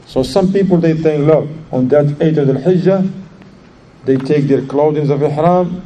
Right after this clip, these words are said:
and they believe that they have to do it in the Haram. So they don't have to. Okay? They do it whenever they are. Because the Sahaba, once again, and they are example for us, the companions,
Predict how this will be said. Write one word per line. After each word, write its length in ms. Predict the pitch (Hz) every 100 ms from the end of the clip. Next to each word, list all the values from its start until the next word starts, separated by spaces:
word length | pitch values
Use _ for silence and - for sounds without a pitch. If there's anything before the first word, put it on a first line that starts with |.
| -
and 140 | 135
they 160 | 131 175
believe 540 | 160 147 151 185 165
that 180 | 135 120
they 140 | 117 110
have 480 | 107 143 160 151 135
to 80 |
do 260 | 127 143 139
it 100 | 123
in 100 | 117
the 100 | 117
Haram. 400 | 117 147 - - - - - - - - - - - - -
So 80 | -
they 120 | 113
don't 140 | 113
have 280 | 107 104 101
to. 800 | 101 - - - - - - -
Okay? 320 | 104 - 147 175 - - - - - - - - - -
They 140 | 131 127
do 220 | 139 135
it 80 | 127
whenever 360 | 113 123 113
they 160 | 110 110
are. 180 | 107 - - - - - - - - - - - - - - - - - -
Because 220 | 120 135
the 220 | 139 156
Sahaba, 340 | 147 190 175
once 240 | 151 143 147
again, 340 | 131 160 151
and 140 | 151 131
they 80 | 135
are 140 | 127
example 500 | 127 110 156 160 131
for 200 | 117 -
us, 240 | 139 143
the 80 | -
companions, 840 | - 117 147 143 151 175 - -